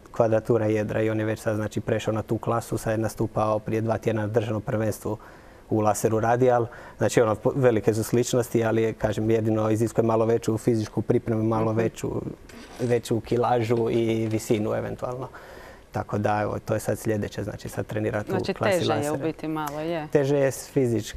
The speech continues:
Speaker 1: da, sa
Speaker 2: Fizički.
Speaker 1: stajališta fizičkih predispozicija, da, da. I naravno, ono, tu je, idete dalje pa su sve stariji i stariji dečki kako, kako se uspinjete, znači,
Speaker 2: Jasno,
Speaker 1: po-,
Speaker 2: da, da, da.
Speaker 1: kroz klasu.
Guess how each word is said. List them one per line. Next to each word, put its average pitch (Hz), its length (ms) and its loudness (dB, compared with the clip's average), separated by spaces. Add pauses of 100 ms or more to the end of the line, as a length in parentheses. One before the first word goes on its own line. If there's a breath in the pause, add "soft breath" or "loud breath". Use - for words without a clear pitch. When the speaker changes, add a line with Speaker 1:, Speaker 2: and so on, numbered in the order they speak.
(120)
Speaker 1:
da, 117 180 4
sa 101 60 -2
Speaker 2:
Fizički. - 340 -4
Speaker 1:
stajališta 110 580 -2
fizičkih 107 420 -2
predispozicija, 107 720 -4
da, 113 180 -6 (500 loud breath)
da. 107 220 -2 (720 loud breath)
I 120 320 2
naravno, 107 340 2
ono, 107 160 2
tu 110 200 -2
je, 110 100 -2 (320)
idete 113 340 0
dalje 113 280 2
pa - 160 -4
su 110 140 -4
sve 113 180 0
stariji 107 360 0
i 104 60 0
stariji 104 440 0
dečki 101 440 -2
kako, 104 600 -2
kako - 240 -2
se 104 100 -2
uspinjete, - 520 -4
znači, - 320 -10 (140)
Speaker 2:
Jasno, 139 280 -4
Speaker 1:
po-, - 80 -6
Speaker 2:
da, 160 220 -2
da, 147 160 -6
da. 147 100 -10
Speaker 1:
kroz 107 200 -4
klasu. 110 340 -4